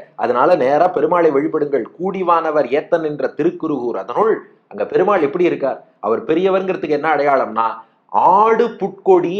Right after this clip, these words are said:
ஆதிமூர்த்திக்கு. ஆடு புட்கொடி, புல்லுன்னா பறவைன்னு அர்த்தம், கொடின்னா பிளாக். புல் கொடினா கொடியிலே புல் பறவையை கொண்டவர், கருட கொடி உடையவர் பகவான்.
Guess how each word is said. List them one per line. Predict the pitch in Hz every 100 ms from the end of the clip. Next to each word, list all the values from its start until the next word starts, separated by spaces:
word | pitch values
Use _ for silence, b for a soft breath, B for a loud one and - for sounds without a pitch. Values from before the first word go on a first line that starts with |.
| 190
ஆதிமூர்த்திக்கு. | 147 175 170 156 147 - 120 - 120 135 113 - _ _ 98 139
ஆடு | 190 208 214
புட்கொடி, | - 185 - 175 139 147 131 92 _ _
புல்லுன்னா | - 214 214 202 190 208
பறவைன்னு | 156 165 165 165 170
அர்த்தம், | 143 123 - _ _ _ _ -
கொடின்னா | 185 190 180 196 196
பிளாக். | 165 160 151 - - _ _ _ _ -
புல் | 226 233 - - _
கொடினா | 175 180 165 110 113 143 143 - _
கொடியிலே | 185 196 233 226 190 180 220 220
புல் | 208 214
பறவையை | 196 165 196 202 196
கொண்டவர், | 196 170 143 139 123
கருட | 131 165 226 233
கொடி | - 208 185
உடையவர் | 170 165 156 180
பகவான். | 156 131 131 139 185